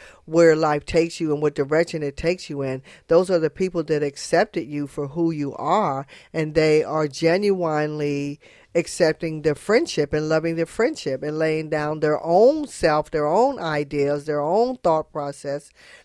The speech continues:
their own whatever for that time in life, and they're saying, they may be going a different direction, but I don't care. They're still my friend.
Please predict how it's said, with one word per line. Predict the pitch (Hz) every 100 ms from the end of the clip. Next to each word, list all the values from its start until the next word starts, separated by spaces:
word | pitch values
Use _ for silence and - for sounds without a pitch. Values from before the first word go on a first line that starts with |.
| -
their | 180
own | 180 214 240 214
whatever | 175 170 - 160 208 160 139 156 - _ _ - 147
for | 170
that | 165 156
time | - 180 170
in | 147 147
life, | 190 175 165 -
and | - 160
they're | 156
saying, | 147 - 156 151 147 151 - - _
they | 175 220
may | 240 202
be | 185
going | 180 175
a | 170
different | 160 165 165
direction, | 147 156 196 - 139
but | 139
I | 135 190
don't | 175 139
care. | 208 185
They're | 147 220
still | - 147 139
my | 135
friend. | 135 - 202 320 127 135